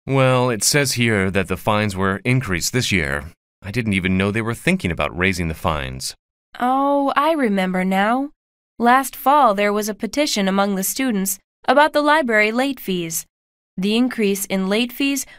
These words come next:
Speaker 2: was supposed to supply supplementary income for the new computers.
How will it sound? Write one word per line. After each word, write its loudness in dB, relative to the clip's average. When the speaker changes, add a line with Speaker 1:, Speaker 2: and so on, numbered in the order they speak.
Speaker 2:
was 2
supposed 0
to 0
supply 2
supplementary -2
income -2
for -6
the 0
new -2
computers. -2